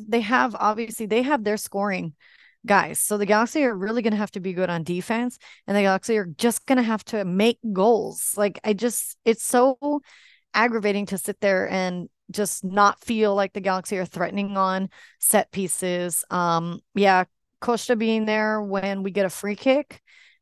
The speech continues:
um, makes me feel a little bit more confident. You know, I just feel like Puig could really score if he gets in there. And I hope that the other guys feel the fire,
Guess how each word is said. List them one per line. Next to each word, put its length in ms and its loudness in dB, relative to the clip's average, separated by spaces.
um, 420 0
makes 220 -4
me 80 -2
feel 500 0
a 20 -2
little 280 -2
bit 180 2
more 160 -2
confident. 580 -2
You 80 0
know, 120 0
I 240 2
just 200 -4
feel 120 -4
like 220 -2
Puig 440 -2
could 240 -2
really 580 2
score 480 -2
if 280 -4
he 180 -10
gets 240 -6
in 120 -6
there. 260 -2
And 100 0
I 100 6
hope 140 -2
that 220 -4
the 120 2
other 140 0
guys 240 0
feel 220 -2
the 80 -2
fire, 640 0